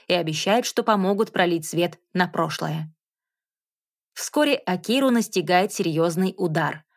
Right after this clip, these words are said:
Макото, президент ученического совета, тайно записала разговор между ним, Эн и Рюдзи, когда все трое открыто говорили о своей деятельности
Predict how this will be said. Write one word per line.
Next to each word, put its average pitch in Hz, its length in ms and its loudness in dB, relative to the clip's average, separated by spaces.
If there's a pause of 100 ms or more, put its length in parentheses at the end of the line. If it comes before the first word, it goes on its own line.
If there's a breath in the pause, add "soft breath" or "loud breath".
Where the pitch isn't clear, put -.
(460)
Макото, 208 640 0 (120)
президент 214 600 0
ученического 190 680 -2
совета, 160 540 -2 (460)
тайно 247 340 2
записала 240 540 2
разговор 208 500 2
между 175 320 0
ним, 190 420 0 (160)
Эн 202 360 0
и 214 120 2
Рюдзи, 170 480 -2 (220 loud breath)
когда 185 260 2
все 180 180 -4
трое 254 340 2
открыто 247 420 0
говорили 196 420 2
о 190 140 2
своей 175 320 2
деятельности 220 680 -2